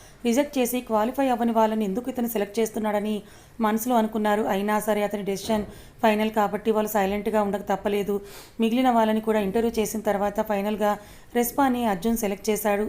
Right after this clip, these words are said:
వాళ్ళు అనుకున్న క్వాలిఫికేషన్ తనలో లేకపోయినా అర్జున్ వల్ల వాళ్ళు కూడా యాక్సెప్ట్ చేయక తప్పలేదు. అయితే ఆ అమ్మాయిని సెలెక్ట్ చేసి లోపలికి పిలిచి తన వస్తువులన్నీ తీసుకొని రేపే ఘట్టం నేను ఫ్యామిలీలోకి రమ్మని వాళ్ళు చెప్పారు. అయితే పెద్ద సార్కి ఎప్పటికి బాగోతుందో తెలియదు,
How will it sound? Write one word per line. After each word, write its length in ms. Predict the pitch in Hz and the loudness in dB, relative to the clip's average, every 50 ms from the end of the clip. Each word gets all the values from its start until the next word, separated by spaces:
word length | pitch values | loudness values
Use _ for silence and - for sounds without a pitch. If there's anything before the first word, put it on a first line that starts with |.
| - - | -2 0
వాళ్ళు 240 | 226 220 214 214 | 0 0 2 2
అనుకున్న 500 | 214 202 190 196 - 226 214 208 208 208 - - - - - - - - | 0 0 -2 -2 -2 -2 0 0 0 -2 -4 -8 -14 -16 -16 -14 -2 2
క్వాలిఫికేషన్ 580 | 226 214 214 220 220 - - 240 226 240 220 | 4 4 4 4 0 0 -2 -2 -2 -2 -2
తనలో 200 | 214 226 214 214 | 0 2 2 2
లేకపోయినా 540 | 208 196 202 202 233 226 233 226 220 220 214 | 2 0 0 -2 -2 -2 -2 0 0 2 0
అర్జున్ 320 | 202 190 165 190 226 233 | 0 -2 -2 0 0 2
వల్ల 200 | 226 208 202 208 | 2 2 2 2
వాళ్ళు 260 | 208 196 202 202 208 208 | 2 2 0 0 0 -2
కూడా 320 | - 220 214 214 208 202 - - - - - - - 226 | -2 0 0 2 0 0 -4 -10 -18 -20 -20 -8 0 2
యాక్సెప్ట్ 440 | 220 226 220 - 277 262 262 - | 2 2 2 2 0 -2 0 2
చేయక 180 | 240 214 208 220 | 0 2 2 0
తప్పలేదు. 580 | 214 - 208 208 - 226 220 220 214 196 214 - - | -2 -4 -4 -2 -2 -2 0 0 0 0 0 -2 0
అయితే 400 | - 202 202 214 226 226 214 214 - - - - - - - | -2 -4 -2 0 0 0 0 0 -4 -10 -14 -12 -10 -2 0
ఆ 40 | 226 | 2
అమ్మాయిని 420 | 226 220 202 214 233 240 240 240 | 2 2 2 2 2 4 2 2
సెలెక్ట్ 340 | 233 220 196 202 202 - 220 | 2 0 0 -2 -2 0 0
చేసి 200 | 220 214 214 226 | 0 0 0 0
లోపలికి 360 | 208 202 202 202 233 233 226 | -2 -2 -2 -2 -4 -4 -2
పిలిచి 360 | - 214 202 208 220 220 220 214 - - - - - - - 247 | -4 -4 -2 2 2 2 2 2 -2 -12 -20 -20 -20 -4 0 2
తన 100 | 240 240 | 2 2
వస్తువులన్నీ 520 | 220 208 196 - - 262 254 240 226 233 | 2 0 -2 -2 0 0 2 2 2 2
తీసుకొని 380 | 233 226 214 208 - 226 220 226 | 2 -2 -4 -2 -2 0 0 0
రేపే 400 | 208 202 202 202 - 220 214 214 - - - - - - - | 2 0 0 0 0 -2 -2 -2 -6 -14 -20 -20 -16 -14 -6
ఘట్టం 320 | 196 214 214 - 254 240 | -6 -6 -4 -2 0 0
నేను 160 | 240 240 226 220 | 2 2 2 2
ఫ్యామిలీలోకి 580 | - 220 202 202 208 220 208 214 208 214 226 | 0 0 -2 0 -2 0 0 -2 -2 -2 -2
రమ్మని 260 | 214 202 196 208 220 | -2 -2 -2 -2 0
వాళ్ళు 180 | 214 214 208 208 - | 0 -2 -2 -2 -6
చెప్పారు. 640 | 202 196 - 214 202 196 208 202 202 - - - - - - - | -8 -4 -2 0 0 0 0 -4 -6 -10 -18 -20 -20 -16 -4 -2
అయితే 280 | 214 214 214 226 226 | -2 -2 0 -2 -2
పెద్ద 240 | 220 - 208 180 190 | -2 -2 -4 -4 -4
సార్కి 360 | 214 - 233 220 - - 226 | -2 0 0 -2 -2 -2 -2
ఎప్పటికి 360 | 214 190 196 - 233 220 - 226 | -2 -2 -2 -4 -8 -6 -6 -2
బాగోతుందో 540 | 196 214 208 196 196 208 202 214 202 214 | 0 0 0 0 0 -4 -4 -4 -6 -6
తెలియదు, 460 | 208 - 202 185 196 208 190 208 208 | -4 -4 -2 -2 -2 -2 0 -2 -2